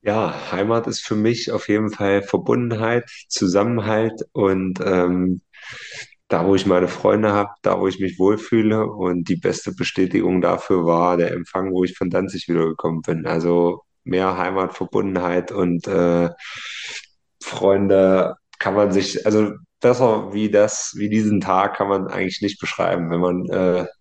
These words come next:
so ein Video sich von dem Tag angucken würde, dann wäre das für mich, was für mich Heimat und, äh,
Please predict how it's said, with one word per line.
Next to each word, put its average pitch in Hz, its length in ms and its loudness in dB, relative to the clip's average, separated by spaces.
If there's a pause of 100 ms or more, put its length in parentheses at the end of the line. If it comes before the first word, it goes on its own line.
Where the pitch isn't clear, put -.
(160)
so - 180 -4
ein 95 200 0
Video 113 320 6
sich 98 180 2
von 104 160 0
dem 101 160 4
Tag 95 300 -2
angucken 95 380 -2
würde, 92 320 4
dann 87 340 -2
wäre 85 240 2
das 85 160 0
für 87 160 -4
mich, 87 280 -2
was - 180 -4
für 90 100 -4
mich 90 260 0
Heimat 85 460 0
und, 85 280 -4
äh, 85 300 -2